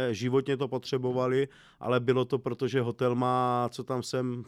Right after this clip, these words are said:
říkám, třicet let, má nějakou svoji klientelu, který jsou prostě na jídla, který my vaříme a děláme, jo, tak jsou na ně tak navyklí a tak zvyklí, že prostě těma telefonátama a těma dotazama a tady tom,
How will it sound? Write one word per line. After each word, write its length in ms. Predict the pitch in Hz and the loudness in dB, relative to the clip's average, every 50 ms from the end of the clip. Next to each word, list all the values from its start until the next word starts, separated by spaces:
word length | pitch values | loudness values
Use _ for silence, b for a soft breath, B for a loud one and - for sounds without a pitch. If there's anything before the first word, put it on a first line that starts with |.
| - - | -16 -16
říkám, 320 | - 117 113 - 107 101 | -16 -12 -10 -8 -8 -8
třicet 420 | - - 107 101 - 127 117 - | -8 -10 -10 -8 -6 -6 -6 -2
let, 280 | 135 131 131 127 127 b b b b b b b | -2 0 0 -2 -4 b b b b b b b
má 440 | - 113 120 120 120 117 120 117 117 110 | -2 0 0 2 2 2 2 2 0 2
nějakou 340 | 117 127 127 123 - 147 | 2 2 2 2 2 -2
svoji 240 | 127 - - 151 143 | -2 -2 -2 -2 -2
klientelu, 540 | 120 143 139 135 131 123 139 131 127 131 135 | 0 2 2 2 2 0 0 0 0 -2 -2
který 280 | - - 135 127 131 123 | -4 -4 -4 -4 -4 -2
jsou 200 | - 143 135 123 | -2 -2 -2 0
prostě 440 | - 135 127 120 - - - 135 | 0 -2 -2 -2 -2 -2 -2 0
na 120 | 127 123 123 | 0 0 0
jídla, 760 | 123 123 123 123 120 123 127 127 127 127 131 131 131 127 127 b b b b b b b b b b b b b b _ _ - | 0 0 -2 -2 -2 0 0 2 2 2 2 2 0 -2 -6 b b b b b b b b b b b b b b _ _ -6
který 280 | - - 170 170 180 | 0 2 4 4 6
my 140 | 175 175 165 | 6 6 8
vaříme 400 | 139 143 143 131 165 170 165 151 | 8 6 6 4 4 4 6 6
a 60 | 135 | 6
děláme, 500 | 127 139 143 151 160 165 165 151 127 120 113 - _ _ _ - | 6 6 6 6 6 6 4 4 2 0 -4 -8 _ _ _ -2
jo, 360 | 131 127 127 139 143 127 104 98 | 0 2 2 2 2 0 0 -2
tak 140 | 135 127 - | -4 -4 0
jsou 180 | - 147 139 | 2 2 4
na 120 | 135 139 139 | 4 4 4
ně 180 | 139 143 139 131 | 4 4 2 2
tak 240 | - - 147 - 165 | 2 0 0 2 2
navyklí 560 | 156 143 139 143 123 - 143 143 147 147 131 | 2 2 2 0 -2 -4 -2 0 0 0 0
a 40 | 123 | 0
tak 200 | - 143 135 123 | -2 -2 -2 -2
zvyklí, 640 | 135 127 127 123 - 135 131 131 135 135 135 120 120 | -2 -4 -4 -4 -4 -2 0 0 0 0 -2 -2 -2
že 120 | 127 139 | -2 -2
prostě 400 | - - 131 127 - - 147 135 | 0 -2 -4 -4 -2 -2 -2 -2
těma 260 | 123 - 143 135 131 | 0 -2 -2 -2 -2
telefonátama 960 | 127 - 131 135 139 - - 180 175 175 170 170 - 175 170 170 165 160 165 156 | -2 -2 -2 -2 -2 -2 -2 -2 0 0 -2 -2 -2 -4 -4 -2 -2 -2 -2 -4
a 40 | 151 | -4
těma 260 | - 156 131 131 127 | -2 -2 0 0 0
dotazama 580 | 120 123 120 - 147 139 127 147 139 143 143 135 | 0 0 0 0 0 0 0 0 0 0 0 -2
a 40 | 139 | -2
tady 240 | - 156 143 143 139 | -2 -2 -2 -2 -2
tom, 240 | 127 143 143 147 | 0 0 -2 -2